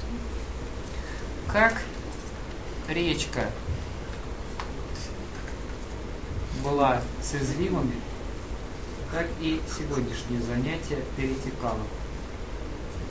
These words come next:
Начиная с принятия присяги, где премьер-министры чётко определились, кто сильнее. Потом, когда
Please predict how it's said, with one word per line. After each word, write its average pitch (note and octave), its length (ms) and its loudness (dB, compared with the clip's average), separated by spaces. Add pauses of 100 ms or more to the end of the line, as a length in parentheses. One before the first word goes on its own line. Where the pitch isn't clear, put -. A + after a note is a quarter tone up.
(1500)
Начиная F#3+ 360 2
с - 60 0
принятия E3+ 440 2
присяги, E3 460 2
где D3 320 4 (160)
премьер-министры C3+ 960 2 (840)
чётко C3 340 2
определились, B2 580 4 (120)
кто C3+ 100 2
сильнее. A#2+ 540 2 (1500)
Потом, F#3 280 2
когда F3+ 400 6